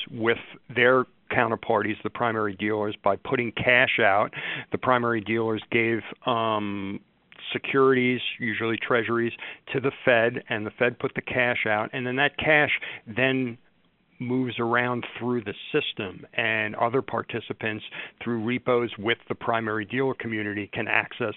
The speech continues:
that liquidity. And what it did was, um, the first operation of the Fed was last Tuesday, um, Tuesday morning. It did start to bring and create some stability in the repo rate over the rest of the week.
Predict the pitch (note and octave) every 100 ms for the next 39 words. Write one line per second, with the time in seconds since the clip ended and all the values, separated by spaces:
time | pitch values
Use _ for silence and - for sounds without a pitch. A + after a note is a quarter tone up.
0 | - G2+ A2 - - D#3+ A#2+ G2 - -
1 | - D#3 D#3+ F3 B2+ F#3 G3+ C3+ B2+ A#2
2 | A2+ - - C3 A#2 G#2+ - C#3+ C3+ C3
3 | - A#2 A2+ - G#2+ G#2 - A#2+ A2 G#2
4 | - G#2 - - - D#3 D3 - B2 A#2
5 | G#2+ - - - - A2+ G#2+ A2 C#3+ B2+
6 | B2+ A#2 A#2+ A#2+ A#2 A#2 A#2+ C#3 C3 -
7 | D3 C#3+ B2+ C3+ - - B2+ B2+ - C3+
8 | A2+ B2 A#2+ A#2+ A#2 A2+ - - - B2
9 | A#2 A2+ G#2+ - - A#2 A2+ A#2 - -
10 | A#2+ - C3 G#2+ B2+ A#2+ A2 A2 A#2 A2
11 | G#2+ G2+ A2 G#2+ A2 G#2+ G#2 G#2 G#2 -
12 | C3 A2 A2 G#2+ G#2 G#2+ - - G2 G2+
13 | G2 G2+ F#2